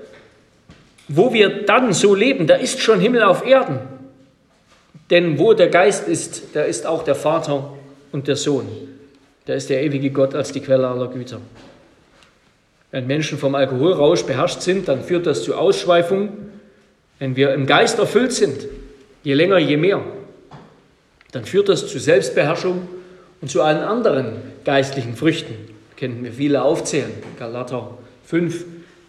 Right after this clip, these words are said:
In Galater fünf werden einige aufgezählt. Liebe, Frieden, Freude, Geduld, Freundlichkeit, Treue, Sanftmut und so weiter. Und dann, an diesen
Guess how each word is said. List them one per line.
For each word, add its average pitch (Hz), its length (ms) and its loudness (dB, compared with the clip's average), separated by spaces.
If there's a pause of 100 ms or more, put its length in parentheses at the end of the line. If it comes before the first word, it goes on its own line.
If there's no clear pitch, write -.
(140)
In 143 100 -12
Galater 123 320 -4
fünf 151 260 -4
werden 135 180 0
einige 139 380 2
aufgezählt. 123 520 -4
Liebe, 135 380 2 (160)
Frieden, 135 600 -4
Freude, 131 420 4 (120)
Geduld, 139 500 0 (580)
Freundlichkeit, 135 760 -2
Treue, 131 300 0
Sanftmut 131 680 -6 (180)
und 127 120 -14
so 131 140 -10
weiter. 160 260 -10 (3000)
Und 131 160 -6
dann, 190 500 0 (800)
an 143 180 -2
diesen 156 480 -4